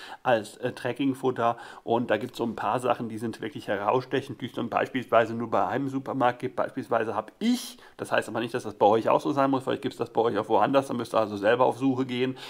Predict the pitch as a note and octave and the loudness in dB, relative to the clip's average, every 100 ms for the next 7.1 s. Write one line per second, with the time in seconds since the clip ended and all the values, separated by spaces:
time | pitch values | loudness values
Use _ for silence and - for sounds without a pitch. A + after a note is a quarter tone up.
0 | - - A#2+ A2+ A#2 A2+ A#2 A2+ A2 A2+ | -12 2 4 6 6 6 6 4 0 0
1 | A2 A2+ A2+ A2+ A2+ B2 A2+ A2+ D3 D3+ | 2 2 0 0 0 -2 -2 2 2 2
2 | C#3+ D3 C#3 - - - C#3 C3+ G#2 A#2 | 2 0 -2 -12 -14 -4 -2 2 4 2
3 | C3 C3+ A#2+ G#2 G2 C3 - C#3 B2+ A2+ | -2 -6 -4 -2 2 2 0 -2 0 2
4 | A#2+ A#2 G2+ F#2+ D3+ C3 A2 A2 A2+ B2 | 2 0 0 0 -2 -2 -2 -2 -4 -4
5 | A#2+ C3+ B2+ - C3 C3 C3+ C#3+ A#2 A2+ | -4 -6 -6 -4 -4 -4 -4 -6 -4 -2
6 | C3 C#3+ - A#2+ A#2 G2 G2+ A#2 - D#3 | -4 -4 -4 -6 -6 -4 -2 -2 -2 -6